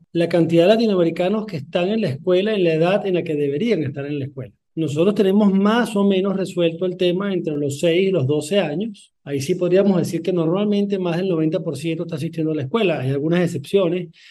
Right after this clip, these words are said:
pero en general, eh, eh, estamos cerca, digamos, de la cobertura esperable, pero cuando son menores de seis años todavía tardan mucho, eh,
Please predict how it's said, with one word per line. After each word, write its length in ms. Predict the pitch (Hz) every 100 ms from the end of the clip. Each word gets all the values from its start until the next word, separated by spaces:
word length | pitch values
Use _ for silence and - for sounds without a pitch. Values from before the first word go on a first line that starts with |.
| - -
pero 160 | 170
en 60 | 147
general, 580 | 175 190 202 190 233 202 _
eh, 80 | 175
eh, 680 | 175 156 156 165 151 151 156
estamos 340 | 135 160 202 202
cerca, 420 | 202 180 175 202
digamos, 320 | 185 165 175
de 60 | 185
la 100 | 165
cobertura 560 | 156 143 131 156 170
esperable, 760 | 170 170 147 143 156 185 - _ _ _
pero 260 | 180 175 165
cuando 320 | 170 165 156
son 220 | 151 165
menores 340 | 202 220 220 214
de 100 | 202
seis 280 | 202 196 202
años 260 | 180 185
todavía 320 | 175 151 165
tardan 400 | 170 208 190 175
mucho, 540 | 165 180 190 175 180 175 _ _ _
eh, 140 | -